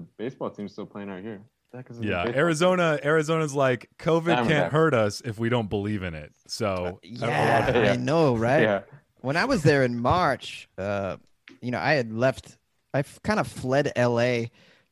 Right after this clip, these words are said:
Speaker 3: to go, 'cause I just, when I got back from, from A-, my tour in Asia, I just saw, uh, like, just covid hysteria in Los Angeles. And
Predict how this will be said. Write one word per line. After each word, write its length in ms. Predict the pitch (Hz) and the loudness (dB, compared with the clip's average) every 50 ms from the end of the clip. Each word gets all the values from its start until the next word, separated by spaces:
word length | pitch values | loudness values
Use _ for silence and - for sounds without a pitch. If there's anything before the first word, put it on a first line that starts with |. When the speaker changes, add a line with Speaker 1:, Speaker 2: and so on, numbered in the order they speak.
| _ - | _ -6
Speaker 3:
to 120 | - 113 | -6 -6
go, 600 | 107 - - 123 120 120 120 123 120 120 110 - | -4 0 0 2 2 4 4 2 2 0 -2 -4
'cause 220 | 135 - 143 123 - - | -6 -6 -6 -6 -6 -6
I 80 | 135 127 | -6 -6
just, 320 | - 156 143 - - 143 | -4 -4 -6 -6 -6 -4
when 140 | 139 139 135 | -2 -2 -2
I 60 | 127 | -2
got 220 | 123 139 131 - | -2 -2 -4 -2
back 220 | - 143 143 139 - | 0 -2 -2 -2 -4
from, 200 | - 135 127 117 - - _ _ _ _ _ _ _ | -6 -8 -8 -8 -10 -16 _ _ _ _ _ _ _
from 260 | - - 120 117 - - | -6 -6 -4 -4 -4 -4
A-, 200 | 117 120 123 - | -2 -2 -2 -2
my 160 | 131 123 120 | -4 -4 -4
tour 280 | 110 - - 135 135 127 | -4 -4 -2 -2 0 0
in 100 | 120 113 | -2 -2
Asia, 540 | 101 120 123 127 123 113 117 110 107 110 - | -2 -2 -2 -2 -2 -2 -2 -2 -2 -2 -2
I 120 | 98 113 | -4 -4
just 260 | 113 123 120 - - - | -4 -4 -8 -8 -8 -2
saw, 380 | - 120 113 113 113 113 110 - _ _ _ _ _ _ _ _ _ _ _ _ _ _ _ _ _ _ - - | 0 2 4 4 4 2 0 -2 _ _ _ _ _ _ _ _ _ _ _ _ _ _ _ _ _ _ -20 -16
uh, 140 | - 90 82 - | -14 -12 -12 -6
like, 480 | 113 123 113 107 107 - - - - - - - - _ _ - | -2 0 0 0 -2 -6 -20 -20 -20 -20 -20 -20 -20 _ _ -8
just 240 | 135 123 - - | -8 -8 -8 -8
covid 400 | - - - 160 147 139 135 135 123 | -10 -2 2 2 2 4 2 2 2
hysteria 880 | 127 117 - - - - 143 143 156 156 139 123 117 110 101 87 - - - | 2 0 -2 -4 -4 -2 0 2 2 2 2 2 2 0 -2 -2 -6 -10 -10
in 180 | 120 117 110 110 | -8 -8 -4 -2
Los 280 | 113 113 110 - - | -2 -2 -2 -2 -2
Angeles. 640 | 139 143 151 147 120 117 104 98 101 - - - - _ _ - | -2 -2 -2 -2 -2 -2 -4 -4 -6 -8 -16 -18 -20 _ _ -12
And 480 | 113 110 107 110 110 110 107 107 107 | -10 -6 -6 -4 -4 -4 -4 -6 -8